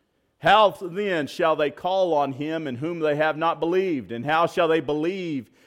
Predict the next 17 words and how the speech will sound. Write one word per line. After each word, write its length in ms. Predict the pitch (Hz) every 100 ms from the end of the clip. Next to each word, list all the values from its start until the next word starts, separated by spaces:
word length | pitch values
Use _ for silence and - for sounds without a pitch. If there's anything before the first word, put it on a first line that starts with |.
| -
in 180 | 147 127
him 420 | 139 180 180 170
in 100 | 135
whom 300 | 147 180 170
they 160 | 160 160
have 160 | 170
not 180 | 160 156
heard? 480 | 156 170 156 117 - _ _ _ 156
And 140 | 165
how 220 | 185 214
shall 200 | 208 208
they 140 | 170 165
hear 300 | 220 220 180
without 340 | 165 180 180
a 60 | -
preacher, 600 | 196 190 175 185 156 - _ -
preacher? 520 | 240 214 - 123